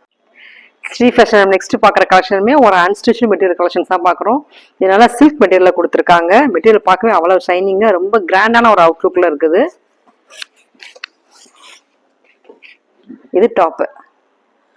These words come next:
டாப்போட நெக் பண்ணி அவ்வளோ கிராண்டா, நல்லா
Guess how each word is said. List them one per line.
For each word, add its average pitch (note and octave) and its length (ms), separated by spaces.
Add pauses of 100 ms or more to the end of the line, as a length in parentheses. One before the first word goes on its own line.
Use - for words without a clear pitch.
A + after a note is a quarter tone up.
(480)
டாப்போட A3 320
நெக் F#3+ 180
பண்ணி G#3+ 260
அவ்வளோ F#3 180 (120)
கிராண்டா, G3 420 (160)
நல்லா F#3 200